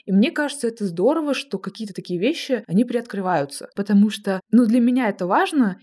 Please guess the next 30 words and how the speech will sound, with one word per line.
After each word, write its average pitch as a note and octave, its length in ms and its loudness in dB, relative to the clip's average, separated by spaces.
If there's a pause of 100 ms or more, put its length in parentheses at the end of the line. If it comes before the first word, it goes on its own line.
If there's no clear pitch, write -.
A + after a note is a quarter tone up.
и G3+ 100 -4
я A#3+ 120 4
считаю, A3+ 360 -4
что G3 400 -2
вот G3 160 -4
этот G#3 340 -4
весь G#3 220 -2
казанский G#3 460 -4
феномен B3+ 480 2 (220)
был C#4 500 2
определенной G#3+ 960 0
коллективной A#3+ 480 2
травмой, F#3 440 -2
как D#3+ 160 -10
это D3+ 160 -14
называется, D#3 460 -8
событием, G3+ 540 0
которое G3 640 -4
не G3+ 220 6
до A#3 120 0
конца A3+ 800 -2
осмысленно, G#3 680 2
отрефлексировано, G3+ 880 0
и E3+ 140 -4
не G#3 120 4
все B3 220 -2
выводы B3 280 2
из F#3 100 0
него G3+ 200 0
сделаны. D#3+ 540 -4